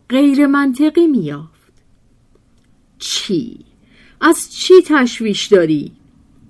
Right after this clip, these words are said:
گویی دلش گواهی بد می‌داد.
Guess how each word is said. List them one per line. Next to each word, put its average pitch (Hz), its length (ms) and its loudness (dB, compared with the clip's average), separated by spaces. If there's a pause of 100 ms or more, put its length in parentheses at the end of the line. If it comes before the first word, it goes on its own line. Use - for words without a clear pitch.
(600)
گویی 156 500 0
دلش 151 580 -4 (500)
گواهی 165 840 0 (180)
بد 277 400 -4
می‌داد. 160 380 -12